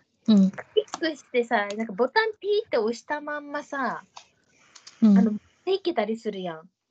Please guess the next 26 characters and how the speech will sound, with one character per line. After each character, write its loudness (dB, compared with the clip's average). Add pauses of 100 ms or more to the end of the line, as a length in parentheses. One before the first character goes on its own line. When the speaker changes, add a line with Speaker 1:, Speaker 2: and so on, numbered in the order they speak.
(840)
Speaker 1:
う 6
ん 8
う 8
ん 8
う 8 (720)
ん。 -12 (440)
Speaker 2:
す -6
ご 2
い 2
と 0
思 -10
っ -12
た -12
わ。 -16 (1400)
楽。 2 (1120)
Speaker 1:
確 -6
か -10
に、 -12
そ -2
う 6
い 4
う 0
と -4
こ 0
ね。 -6
あ、 0